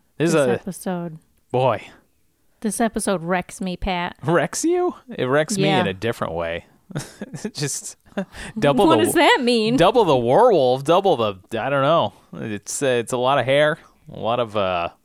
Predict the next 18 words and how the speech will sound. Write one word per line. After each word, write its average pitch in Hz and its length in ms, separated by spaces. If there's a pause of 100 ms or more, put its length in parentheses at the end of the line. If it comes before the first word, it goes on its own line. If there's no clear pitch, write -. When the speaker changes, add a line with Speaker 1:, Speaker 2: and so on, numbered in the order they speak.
(800)
Speaker 1:
a 110 60
lot 101 160
of - 240
primal 117 560
nature, 117 580 (720)
Speaker 2:
Mm. 175 460
Speaker 1:
mm, 95 280 (100)
locked 107 320
in 101 80
cells. 117 520 (220)
Boy, 92 220 (880)
lots 101 260
of 190 80
Speaker 2:
Speaking 262 360
of 185 240
primal 226 560
nature, 233 680
Speaker 1:
Yes. 98 560